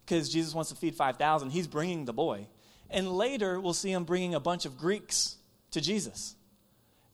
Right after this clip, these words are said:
Every time we see him, he's bringing someone to Jesus, which just gets me thinking, like,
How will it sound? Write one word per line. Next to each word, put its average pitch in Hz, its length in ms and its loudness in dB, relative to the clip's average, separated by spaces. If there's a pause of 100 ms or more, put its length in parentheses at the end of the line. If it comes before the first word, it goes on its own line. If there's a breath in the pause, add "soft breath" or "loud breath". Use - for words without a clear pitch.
Every 254 340 0
time 233 280 2
we 214 80 4
see 247 240 0
him, 135 320 -2 (460)
he's 190 180 -2
bringing 175 480 0
someone 127 680 2 (500 loud breath)
to 196 100 0
Jesus, 190 340 0
which 185 220 0 (320)
just 254 220 -4
gets 294 180 -6
me 208 100 0
thinking, 165 480 -6
like, 139 300 -4